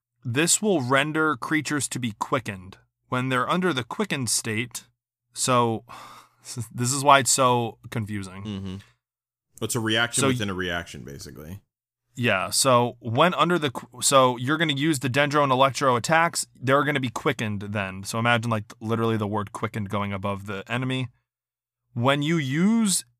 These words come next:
Speaker 1: a electro attack on an enemy in the quickened state, you're gonna cause a new reaction called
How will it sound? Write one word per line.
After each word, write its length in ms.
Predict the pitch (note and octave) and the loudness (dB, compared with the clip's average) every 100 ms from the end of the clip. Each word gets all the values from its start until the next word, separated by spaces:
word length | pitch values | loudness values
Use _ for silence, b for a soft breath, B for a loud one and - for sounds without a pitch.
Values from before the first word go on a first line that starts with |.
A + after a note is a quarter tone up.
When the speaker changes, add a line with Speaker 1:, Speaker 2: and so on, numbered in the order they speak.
| _ - | _ -2
Speaker 1:
a 300 | C3+ C#3 C3+ | -2 -2 -2
electro 400 | B2 D3 E3+ C#3+ | 4 4 4 0
attack 340 | B2 C3+ A#2+ A2+ | 0 2 2 2
on 220 | B2 C3 | 2 4
an 100 | B2+ | 4
enemy 520 | A#2 C3 C3 C3 B2+ - | 0 -2 0 -2 -4 -6
in 480 | C3+ C#3 C#3+ C#3+ C3+ _ | -4 -4 -4 -6 -10 _
the 180 | A#2 A2+ | -8 -6
quickened 420 | - C3+ C3 A2+ | -4 -4 -2 -2
state, 440 | - B2 C3 D#3 _ _ _ _ _ _ _ _ | -2 0 0 0 _ _ _ _ _ _ _ _
you're 220 | - B2 C3 | -2 0 2
gonna 220 | C#3 B2 | 0 -2
cause 360 | - A#2+ A#2+ A2 | 2 4 4 2
a 60 | |
new 200 | G#2+ C3 | -2 0
reaction 400 | D3 C3 A#2+ - | 4 6 4 0
called 220 | A#2 G#2 | -6 -6